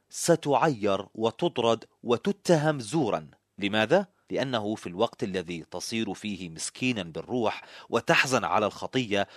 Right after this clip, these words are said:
وتصير متواضعا وتسعى في طلب البر وتظهر الرحمة ونقاوة القلب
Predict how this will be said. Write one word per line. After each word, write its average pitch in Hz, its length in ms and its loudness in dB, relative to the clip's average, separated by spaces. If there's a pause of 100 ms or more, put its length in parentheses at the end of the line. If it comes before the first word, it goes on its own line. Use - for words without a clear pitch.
(120)
وتصير 135 560 2
متواضعا 110 960 2
وتسعى 104 580 0
في 104 180 -6
طلب 113 340 2
البر 120 400 4 (300)
وتظهر 156 640 4
الرحمة 123 480 2
ونقاوة 98 720 2
القلب 117 460 2